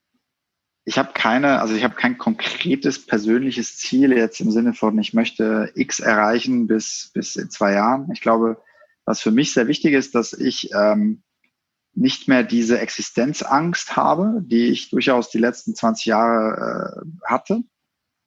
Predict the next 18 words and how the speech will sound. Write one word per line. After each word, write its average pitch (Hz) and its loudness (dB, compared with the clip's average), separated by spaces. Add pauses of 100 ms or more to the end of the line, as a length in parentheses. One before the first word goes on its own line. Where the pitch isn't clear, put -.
(220)
ähm, 110 2 (1040)
äh, 107 -4
die 113 2
ich 110 0
nach 113 2
wie 120 -8
vor 131 -2
habe, 175 2 (560)
ähm, 117 2 (1040)
und, - -12
und 123 -2
dadurch 135 4
auch 123 2
ein 123 0
Stück - -4
weit 117 2
getrieben 120 -2
bin. 87 -4